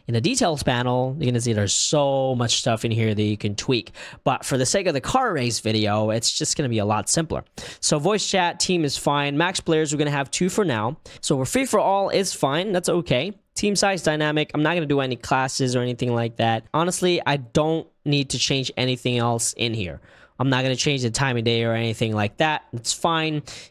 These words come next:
And the next thing we're gonna be taking a look at is a timer device. Basically, what this is going to do is countdown, right? We're gonna do, set it to, so I'll scroll up here and I'll set it to ten seconds. It's going to be a countdown.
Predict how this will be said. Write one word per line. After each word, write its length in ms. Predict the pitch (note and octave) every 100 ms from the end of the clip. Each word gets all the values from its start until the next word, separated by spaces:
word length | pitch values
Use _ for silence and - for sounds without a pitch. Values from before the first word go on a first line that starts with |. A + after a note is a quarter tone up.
| _
And 220 | C#3+ C3+
the 80 | D3
next 220 | G3+ A#3
thing 140 | A3+ G#3
we're 80 | F3+
gonna 140 | E3+
be 240 | D#3+ D3+ C3
taking 300 | - E3 D3
a 60 |
look 240 | C#3 C#3+ -
at 260 | C3+ C3
is 200 | C3+ C3+
a 80 | B2
timer 600 | A#2+ - - G#3 C#3+ A2
device. 540 | G#2+ G#2 G#2 G3 - - - - -
Basically, 540 | E3+ E3+ F#3 - E3+
what 160 | D#3 C#3
this 160 | D#3 D#3
is 120 | C#3+
going 240 | C#3+ C#3+
to 120 | C#3
do 340 | B2+ C#3 C#3 C3+ -
is 280 | B2+ A#2+
countdown, 560 | - G#3 C#3 A2+ F2+ D#2 - _ _ _ -
right? 260 | A#2 C#3 - _ _ _ _
We're 100 | C#3
gonna 120 | D3 C#3+
do, 340 | C#3+ D3 C#3+
set 260 | - F3 F3
it 120 | -
to, 640 | - D3 C#3+ C#3 C3+ C3 - - _ _
so 160 | - A#2+
I'll 60 |
scroll 320 | A#2+ F3 D#3+ D#3+
up 100 | -
here 420 | D#3+ D#3+ D#3 -
and 100 | D3
I'll 100 | D3+
set 300 | F3+ A#3 A3
it 140 | A#3 -
to 320 | G3+ F#3 E3
ten 320 | - B2+ C#3+
seconds. 560 | - B2 E3 B3 B3 -
It's 160 | C#3+
going 180 | D3+ D3
to 60 | C3
be 160 | B2
a 40 | A2+
countdown. 680 | - E3+ - B2+ A#2+ G3